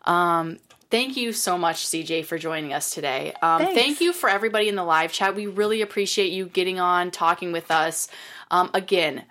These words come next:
Speaker 1: for our listeners and our viewers, please go on social media, Twitter, Instagram, hashtag Dream Wide Awake Name Challenge. Give us your name, and you may, may be the next character in C J Zahner's upcoming book.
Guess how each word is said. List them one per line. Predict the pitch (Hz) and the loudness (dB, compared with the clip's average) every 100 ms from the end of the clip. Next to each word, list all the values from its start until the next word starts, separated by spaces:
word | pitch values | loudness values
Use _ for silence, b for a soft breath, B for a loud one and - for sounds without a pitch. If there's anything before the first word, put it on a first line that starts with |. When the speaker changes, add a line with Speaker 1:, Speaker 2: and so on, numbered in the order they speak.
| b | b
Speaker 1:
for | - - 202 226 240 | -16 -4 0 2 2
our | 190 196 208 | 2 2 2
listeners | 202 190 - 160 151 143 - - _ _ | 2 -2 -2 -2 -4 -4 -8 -10 _ _
and | 175 180 180 180 - | -2 2 2 0 -2
our | 170 | -2
viewers, | 160 180 170 156 156 | -2 -2 0 0 -2
please | - - 202 208 202 202 | -6 -4 0 2 2 -2
go | - 180 180 | 0 0 2
on | 160 190 | 0 0
social | 220 240 - | 0 -2 -2
media, | 226 202 196 190 | -2 0 0 0
Twitter, | - - 214 220 | -2 -2 0 0
Instagram, | 185 196 - 180 175 | -2 -4 -4 -2 -4
hashtag | - 170 180 - 175 170 | 0 0 0 0 -2 -2
Dream | 180 233 | -4 0
Wide | 233 226 | 0 2
Awake | 196 185 | 0 0
Name | 170 165 165 | -2 -4 -4
Challenge. | 165 151 147 147 - B B B | 0 0 0 -4 -8 B B B
Give | 196 214 | 2 4
us | 269 - | 2 -2
your | 214 214 | -2 -2
name, | 208 165 165 165 175 B B | 0 -2 -2 -4 -8 B B
and | 165 160 | -8 -6
you | 180 | -4
may, | 185 185 - | -4 -4 -4
may | 180 175 | -4 -2
be | 175 170 | -2 -4
the | 170 | -4
next | 160 156 - | -4 -4 -6
character | - 147 - 151 | -4 -6 -4 -8
in | 156 | -6
C | 151 - | -8 -8
J | 147 147 | -8 -6
Zahner's | 143 147 151 - | -6 -6 -8 -8
upcoming | - - 180 208 | -10 -8 -6 -4
book. | 165 180 | -4 -4